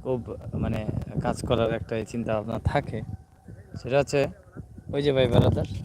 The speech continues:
আহ, এখানে মূলত শুটিং চলছে, পানি রিলেটেড ভিডিও আর কি, আহ, পানি এন্টারটেইনমেন্ট ভিডিও নিয়ে তারা মূলত কাজ করে। এখন বিষয়টা হচ্ছে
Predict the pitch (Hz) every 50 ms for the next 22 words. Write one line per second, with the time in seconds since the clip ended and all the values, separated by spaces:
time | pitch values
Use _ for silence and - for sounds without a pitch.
0 | - - - - - - - - 117 110 110 110 107 110 110 107 - 113 113 110
1 | 110 110 110 110 - - - - - 110 107 - - - 120 131 131 127 - 113
2 | 110 - - 123 139 - - - - - - - - - - - - - - -
3 | 147 139 147 151 131 160 151 143 139 139 143 131 - 135 120 120 - 127 - 117
4 | 113 110 110 107 - - - - - - - - - - - - - - - -
5 | - - - - - - - 104 104 - - - 117 113 113 113 113 110 107 110
6 | 104 - 113 110 110 110 110 107 107 113 107 110 110 107 107 110 113 107 - 110
7 | 107 107 104 107 107 110 107 - 110 - 120 113 107 - - 117 107 120 127 -
8 | - - - - - - - - - - _ - - - - - - - 131 123
9 | 117 - - - 139 120 - 123 123 131 135 123 - - 139 131 135 156